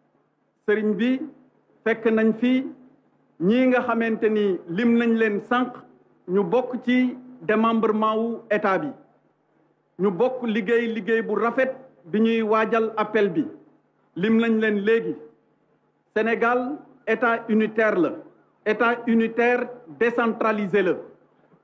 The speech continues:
Gouvernement bi dinay taxawal askan wi, am baat bu jóge ci son excellence, monsieur le président de la République, à travers le suffrage universel. Waaye ñi nga xamante ni ci gox goxaan yi tamit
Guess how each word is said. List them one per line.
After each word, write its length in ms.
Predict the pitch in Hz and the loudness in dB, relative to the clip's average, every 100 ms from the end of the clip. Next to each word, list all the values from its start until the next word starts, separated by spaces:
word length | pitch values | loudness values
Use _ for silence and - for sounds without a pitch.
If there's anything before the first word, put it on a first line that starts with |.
| _ - _ - | _ -20 _ -4
Gouvernement 640 | 208 220 240 233 226 233 233 | 0 2 2 2 2 2 0
bi 220 | 226 170 127 - _ _ 151 | -2 -4 -8 -16 _ _ -4
dinay 360 | 202 233 233 - | -2 0 -2 -2
taxawal 440 | 214 226 220 202 | 0 2 2 0
askan 380 | 214 - - 220 | -4 -6 -2 0
wi, 240 | 214 269 339 - - - _ _ _ - | 2 2 2 -4 -16 -20 _ _ _ -4
am 200 | 220 226 190 | 0 0 0
baat 200 | 233 226 233 180 | 0 -2 -6 -6
bu 100 | 202 175 | -4 0
jóge 260 | 208 214 220 | 0 0 -2
ci 120 | 220 | -6
son 260 | - 220 220 | 0 0 0
excellence, 540 | 220 233 220 220 214 | 0 0 2 0 -2
monsieur 220 | 202 220 | -2 0
le 80 | 214 | 0
président 500 | 208 220 196 185 208 | 0 -2 -4 0 0
de 120 | 190 | 2
la 100 | 208 | 2
République, 440 | 208 202 208 208 208 - | 2 0 -2 -2 -4 -2
à 120 | 202 | -2
travers 380 | - 202 214 196 | 0 0 0 0
le 100 | 190 | -2
suffrage 440 | 208 185 202 170 196 | -4 -2 -2 -2 0
universel. 640 | 196 196 190 240 262 254 - - - _ _ _ _ | 0 0 -2 0 0 -2 -6 -20 -20 _ _ _ _
Waaye 360 | 165 214 226 214 | 0 2 2 2
ñi 220 | 208 269 | 4 4
nga 120 | 262 | 2
xamante 440 | 254 233 233 220 220 | 0 0 0 0 0
ni 120 | 214 | 0
ci 100 | 226 | -2
gox 260 | 208 240 233 | -2 0 0
goxaan 360 | 190 214 214 208 | -2 0 0 0
yi 80 | 208 | 0
tamit 300 | 208 208 | 2 0